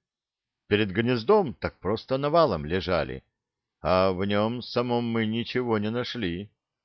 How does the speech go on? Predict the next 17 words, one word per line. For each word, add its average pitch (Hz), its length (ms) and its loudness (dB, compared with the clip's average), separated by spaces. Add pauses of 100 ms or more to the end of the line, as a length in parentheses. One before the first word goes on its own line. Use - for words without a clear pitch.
(800)
«Совсем 90 560 -2
ничего?» 113 480 -2 (800)
«Ну, 85 240 -6
я 87 220 -4
же 78 120 -6
вам 82 200 -4
сказал». 117 560 -4 (1900)
«Ну 123 260 2
что 165 300 4
ж», — - 240 -14 (840)
встал 92 420 2
из-за 78 200 -6
стола 98 340 0
генерал. 80 600 -6 (920)
Спасибо 135 580 0
вам, 143 380 0
Алексей. 123 720 -2